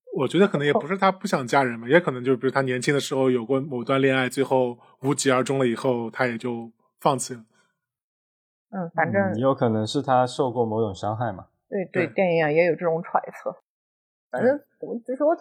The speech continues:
Speaker 2: 她的选择很有限，她就很清楚地选择了一个她认为能最优的，配合她的爱好和她的性格的，就是这个保姆这个职业。
Speaker 1: 所以 Vivian 呢，她作为保姆，至少在她年轻的时候，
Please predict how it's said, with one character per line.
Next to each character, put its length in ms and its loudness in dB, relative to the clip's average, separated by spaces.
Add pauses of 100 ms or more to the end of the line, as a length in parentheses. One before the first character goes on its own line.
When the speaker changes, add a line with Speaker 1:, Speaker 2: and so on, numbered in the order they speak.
(100)
Speaker 2:
她 120 4
的 80 2
选 260 0
择 160 2
很 200 2
有 160 2
限， 320 -2
她 160 4
就 120 4
很 220 -2
清 260 -2
楚 140 -8
地 240 -2 (220)
选 220 2
择 120 2
了 100 4
一 80 0
个 140 4
她 240 -2
认 220 0
为 100 4
能 180 0
最 220 -2
优 240 0
的， 320 2
配 140 0
合 100 2
她 80 0
的 80 2
爱 180 4
好 200 -2
和 120 -6
她 100 -4
的 140 0
性 280 -8
格 160 -6
的， 160 -12 (360)
就 140 -2
是 100 -8
这 120 -4
个 160 -8 (140)
保 160 4
姆 160 -6
这 60 -8
个 100 -12
职 160 -20
业。 140 -20 (800)
Speaker 1:
所 160 -2
以 100 2
Vivian 280 2
呢， 280 0 (300)
她 200 -2
作 160 2
为 100 4
保 220 0
姆， 340 -2 (340)
至 140 0
少 160 -2
在 100 2
她 120 4
年 160 -4
轻 160 2
的 40 6
时 120 -2
候， 340 -2